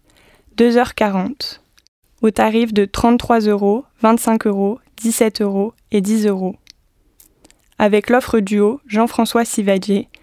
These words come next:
découvrez Sentinelle à prix réduit.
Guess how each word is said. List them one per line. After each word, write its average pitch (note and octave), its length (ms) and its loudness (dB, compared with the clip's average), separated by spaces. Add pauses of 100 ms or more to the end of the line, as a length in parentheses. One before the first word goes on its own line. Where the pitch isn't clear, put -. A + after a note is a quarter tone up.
(200)
découvrez A3 540 2
Sentinelle A#3 640 0 (340)
à - 100 2
prix A#3 220 -2
réduit. G#3 380 -2